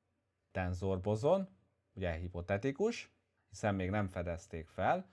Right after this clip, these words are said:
Ugye itt gyakorlatilag a gravitációs kölcsönhatás gyengesége miatt ugye a gravitonoknak a kísérleti észlelése az gyakorlatilag elég valószínűtlen a közeljövőbe. A gravitonnak feltételezhetően kettő a spinje,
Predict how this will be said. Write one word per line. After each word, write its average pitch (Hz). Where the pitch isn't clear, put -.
Ugye 101
itt 107
gyakorlatilag 120
a 98
gravitációs 98
kölcsönhatás 90
gyengesége 90
miatt 92
ugye 95
a 92
gravitonoknak 107
a 92
kísérleti 92
észlelése 120
az 95
gyakorlatilag 110
elég 98
valószínűtlen 87
a 78
közeljövőbe. 71
A 98
gravitonnak 104
feltételezhetően 82
kettő 90
a 95
spinje, 92